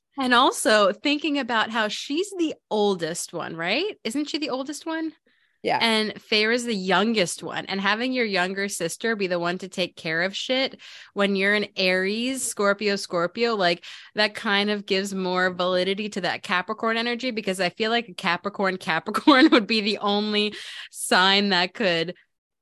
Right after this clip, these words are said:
Speaker 1: I, I don't know, like,
Speaker 2: Deal.
Speaker 1: de-, deal with and over-, not, I don't wanna say overpower, but take that leader energy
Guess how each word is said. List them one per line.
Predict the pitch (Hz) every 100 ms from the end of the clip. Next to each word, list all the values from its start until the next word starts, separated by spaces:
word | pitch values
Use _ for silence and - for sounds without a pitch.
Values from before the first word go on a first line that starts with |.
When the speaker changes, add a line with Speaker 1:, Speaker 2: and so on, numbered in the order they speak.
| _ _ _ - -
Speaker 1:
I, | 185 208 220
I |
don't | 220 190
know, | 202 196
like, | 185 208
Speaker 2:
Deal. | 202 196 170 175 - - 214 202
Speaker 1:
de-, | 214 - - 202 196
deal | 233 240 269 277
with | 294 302 294
and | - 202 190 - -
over-, | 220 214 220 214 _
not, | 240 262 -
I |
don't | 247
wanna | 277 302
say | 285 -
overpower, | 196 190 - 175 165 151
but | 160 160 -
take | - 226 233 190
that | 190 156
leader | 175 196 202 185 190
energy | 180 170 175 - 143